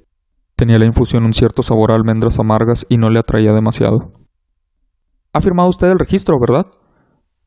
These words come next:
"Sí, claro." "Buena cosa. Lo digo porque,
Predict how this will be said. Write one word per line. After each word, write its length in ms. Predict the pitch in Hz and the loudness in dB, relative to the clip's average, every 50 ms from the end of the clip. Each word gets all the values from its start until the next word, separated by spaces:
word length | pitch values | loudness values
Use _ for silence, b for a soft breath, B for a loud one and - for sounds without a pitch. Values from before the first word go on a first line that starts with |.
| _ _ _ _ _ _ _ - | _ _ _ _ _ _ _ -6
"Sí, 300 | - 196 196 190 - _ | -2 -2 -2 -2 -4 _
claro." 400 | - 147 156 165 156 - - _ _ _ _ _ _ _ _ _ _ _ _ _ _ _ _ _ _ _ - | -2 0 0 0 -2 -4 -8 _ _ _ _ _ _ _ _ _ _ _ _ _ _ _ _ _ _ _ -2
"Buena 240 | 147 185 214 202 - | -2 0 0 0 -2
cosa. 380 | - 151 127 - 131 131 - _ _ _ _ _ _ _ _ - | -2 -2 -2 -4 -6 -8 -10 _ _ _ _ _ _ _ _ 0
Lo 100 | 135 139 | 0 2
digo 180 | 151 120 110 - | 2 2 0 0
porque, 520 | - 214 196 185 - 160 139 127 120 | 0 -2 -2 -2 0 0 2 2 2